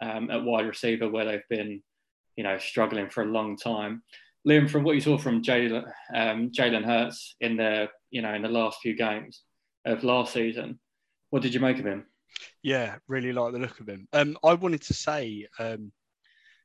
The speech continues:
Speaker 2: just to go back to you, for my key battle in this game, I'm really interested how the special teams are gonna do, because I think, as Ollie said, this is gonna be a really high-scoring shootout. So I'm interested how the special teams will do, 'cause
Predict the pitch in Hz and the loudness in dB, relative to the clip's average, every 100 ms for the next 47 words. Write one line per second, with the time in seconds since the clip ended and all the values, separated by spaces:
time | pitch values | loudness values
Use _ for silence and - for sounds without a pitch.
0 | _ - 131 - 120 120 113 135 139 - | _ 0 0 0 -2 -2 2 2 2 -6
1 | 117 110 113 147 151 160 - 156 143 143 | -8 -10 -10 -4 0 0 0 -4 0 0
2 | 131 131 123 - 139 123 104 117 117 139 | 0 -6 -8 -4 -2 -2 -4 -8 -4 -2
3 | 135 131 - 110 - 98 110 107 - 123 | -2 -4 -6 -10 -10 -10 -10 -8 -4 -4
4 | - 131 - 135 131 139 139 135 143 151 | -4 -6 -4 -4 -4 -6 -4 -2 -2 -2
5 | 135 - 131 120 - _ _ _ 135 - | -8 -4 -4 -4 -12 _ _ _ -4 0
6 | 160 151 131 139 135 110 113 107 120 - | -2 0 0 0 -2 -4 -8 -6 -8 -6
7 | 135 131 123 120 117 123 117 127 123 - | -6 -6 -6 -6 -6 -8 -8 -6 -6 -8
8 | - 117 110 - 131 127 101 95 101 _ | -10 -10 -6 -2 -2 -2 -10 -12 -14 _
9 | _ _ _ _ - 127 147 139 131 - | _ _ _ _ 2 2 2 -2 -6 -6
10 | - 120 117 110 - 127 - 107 107 104 | -6 -6 -6 -6 -4 -4 -6 -10 -12 -12
11 | 117 101 98 - 113 | -12 -12 -10 -10 -8